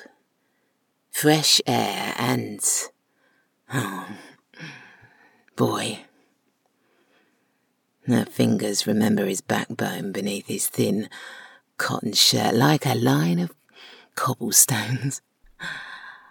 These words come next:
A washboard of ribs on either side. Oh, his breath,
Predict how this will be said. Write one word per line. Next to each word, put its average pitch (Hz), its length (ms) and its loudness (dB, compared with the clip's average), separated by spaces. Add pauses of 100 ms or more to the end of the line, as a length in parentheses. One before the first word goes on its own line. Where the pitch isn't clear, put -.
(500)
A 190 120 -8
washboard - 540 -2
of 139 200 -12
ribs - 280 0
on - 120 -6
either - 260 -10
side. - 560 -4 (1600)
Oh, 95 460 -12
his 101 220 -6
breath, - 600 -10